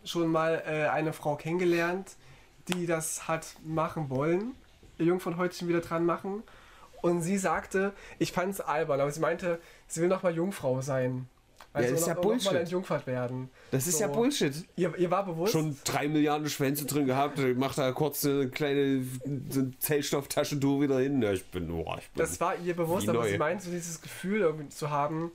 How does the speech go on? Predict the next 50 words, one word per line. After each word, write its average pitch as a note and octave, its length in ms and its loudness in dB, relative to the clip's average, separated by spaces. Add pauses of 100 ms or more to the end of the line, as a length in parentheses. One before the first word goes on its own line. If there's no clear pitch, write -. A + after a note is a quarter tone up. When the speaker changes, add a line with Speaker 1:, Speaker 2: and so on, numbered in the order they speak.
(280)
Speaker 1:
weil D#3 140 2
bei E3 80 2
ihr E3 160 2
war E3+ 100 2
es F#3+ 140 -8
wohl D#3+ 80 -2
nicht D3 140 -4
so, D3 120 -4
dass C#3+ 160 -4
sie D#3 100 -10
beim D3+ 140 -2
ersten D3+ 220 -2
Mal C#3+ 100 0
geblutet F3 420 -4
hat. C3+ 200 -4
So, D3+ 80 -4
ich C#3 60 -6
dachte, D#3+ 180 -2
sei D#3+ 120 0
doch D3+ 140 0
froh, F#3 220 0
aber E3 140 0
sie D#3+ 80 -8
meinte, D#3 260 0
irgendwie F#3 460 -2 (260)
fehlt G3 260 0
ihr F#3+ 60 0
dieses G3 300 0
Gefühl, F#3+ 600 0 (480)
so D#3+ 220 2
das D#3 240 0
gehabt E3+ 220 -2
zu D#3 120 -4
haben. C#3+ 160 0
Ich D#3 80 -4
hab's G#3 160 -2
nicht G#3+ 160 -4
nachvollziehen E3+ 540 -2
können, B2+ 180 -4
ja. C#3 220 0 (280)
Speaker 2:
Mhm. F#2 280 0
Speaker 1:
Aber D3+ 120 0
das F3+ 140 -2
gibt's G3+ 200 -4
offensichtlich. C#3+ 540 -4
Und D#3 80 0
ich F3+ 120 0
hab G#3 80 -2
dann F#3 140 2
gesagt, E3+ 440 -2